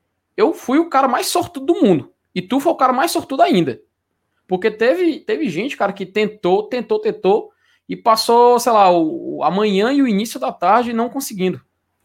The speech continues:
E, a, e o, e o Fortaleza já noticiou que, por exemplo, acho, salvo engano, Bossa Nova, Especial e Premium, né, já, já esgotou. Então só pode ir agora se for pra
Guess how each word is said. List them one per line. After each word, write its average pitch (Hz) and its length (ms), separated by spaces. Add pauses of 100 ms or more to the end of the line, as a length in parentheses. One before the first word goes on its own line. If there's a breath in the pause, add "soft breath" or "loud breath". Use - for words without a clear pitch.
(300)
E, 143 360
a, 202 180
e 208 300
o, 247 180
e 214 60
o 202 40
Fortaleza 220 320
já 233 120
noticiou 262 500
que, - 80
por 185 100
exemplo, 160 480
acho, 139 220
salvo 165 160
engano, 151 240
Bossa 175 300
Nova, 202 580 (380)
Especial 185 760
e 202 40 (100)
Premium, 175 420
né, 180 260
já, 139 300
já 131 320
esgotou. 147 640 (360)
Então 151 260
só 165 100
pode 160 320
ir 165 100
agora 165 200
se - 60
for 160 100
pra 160 640